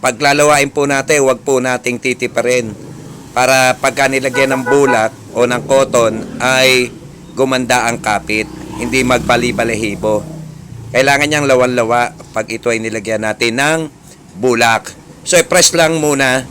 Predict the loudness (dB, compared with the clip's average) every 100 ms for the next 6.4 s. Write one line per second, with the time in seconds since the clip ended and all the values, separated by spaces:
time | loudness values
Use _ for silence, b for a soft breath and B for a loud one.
0 | -16 -20 -18 -4 0 4 4 4 4 2
1 | 0 -2 -4 -2 0 0 -2 -2 -2 -2
2 | -2 0 2 2 0 -2 -2 0 -2 0
3 | -2 -2 -4 -16 -20 -20 -20 -20 -12 0
4 | 0 0 0 0 0 -2 -2 -2 -2 0
5 | 2 2 -2 -10 -16 -8 -6 -4 -4 0
6 | -2 -2 -4 -4